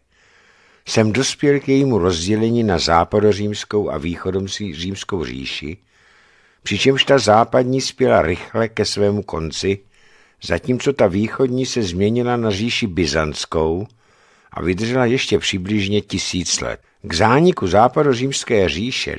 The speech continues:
přispěl rozhodující měrou vpád takzvaných barbarských kmenů, řečeno názvem samotných Římanů,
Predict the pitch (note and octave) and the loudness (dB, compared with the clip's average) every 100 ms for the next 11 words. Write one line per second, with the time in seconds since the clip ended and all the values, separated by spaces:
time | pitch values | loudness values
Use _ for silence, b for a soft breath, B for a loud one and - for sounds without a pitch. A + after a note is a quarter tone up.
0 | C2+ - A2+ - C#3 B2+ F#2+ G#2 A#2+ C3 | -12 -10 -8 -4 -2 0 0 -2 -2 -2
1 | C3+ B2+ G2 F2 G2 G#2+ A#2+ A#2+ - F2 | -2 -4 -2 0 0 0 -2 -6 -2 2
2 | E2 G2 B2 - - F2 F2 G#2+ A2+ G2+ | 2 2 -4 -8 -4 -2 -2 -2 -2 -2
3 | D#2 E2 F2 A2 - A#2 A2 - G2+ F#2+ | 0 0 0 -2 -2 -6 -6 -4 -4 -2
4 | D2 A#1+ - _ D#2 E2+ A2 G#2+ G2+ F2+ | -4 -10 -16 _ -8 -4 0 0 2 2
5 | F#2 F#2 G#2+ G#2 - G2+ A2 G#2 F#2+ C#2+ | 0 0 -2 -2 -2 -2 -4 -4 -6 -4
6 | F2 F2+ F#2+ G2+ G#2 | -4 -2 -2 -2 -4